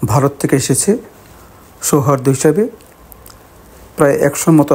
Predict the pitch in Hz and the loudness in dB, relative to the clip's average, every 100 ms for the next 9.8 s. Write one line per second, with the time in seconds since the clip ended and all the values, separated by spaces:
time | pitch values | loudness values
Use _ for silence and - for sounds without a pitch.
0 | 127 123 - 208 - - - - - - | -2 -4 -6 -6 -10 -20 -20 -20 -20 -20
1 | - - - 131 151 135 143 143 147 - | -20 -8 -2 2 2 0 -2 0 -2 0
2 | 143 - 147 143 135 - - - - - | -2 -2 -4 0 -2 -4 -16 -20 -20 -12
3 | - 123 143 151 139 139 127 160 170 - | -4 0 2 2 2 0 -2 -2 -6 -4
4 | 139 123 - 208 - - - - - - | -2 0 -2 -10 -20 -20 -20 -20 -20 -20
5 | - - - 131 127 127 123 120 120 117 | -8 -4 -2 0 0 2 0 0 -2 -2
6 | - 202 - - - - - - - - | -6 -10 -12 -20 -20 -20 -20 -20 -20 -20
7 | - - - - - - - - - - | -20 -20 -20 -20 -20 -20 -20 -20 -20 -20
8 | - - - 196 185 175 185 196 202 202 | -20 -8 0 2 4 4 4 4 4 4
9 | 175 143 160 170 151 156 156 170 | 4 4 2 2 2 4 2 2